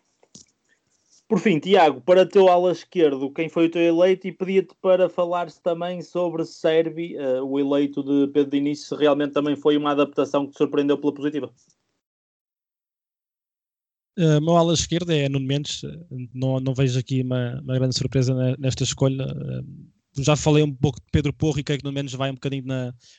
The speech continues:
Speaker 2: no mesmo perfil de, do, do espanhol. Nuno Mendes também, eh, teve algumas lesões este ano, agora também esteve supostamente com o covid,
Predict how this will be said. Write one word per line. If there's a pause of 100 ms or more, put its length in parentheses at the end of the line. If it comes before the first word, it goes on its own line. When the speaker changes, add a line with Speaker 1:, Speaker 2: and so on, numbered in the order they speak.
(100)
Speaker 2:
no
mesmo
perfil (180)
de,
do,
do
espanhol.
Nuno
Mendes
também, (360)
eh,
teve
algumas
lesões
este
ano, (120)
agora
também
esteve
supostamente
com
o
covid,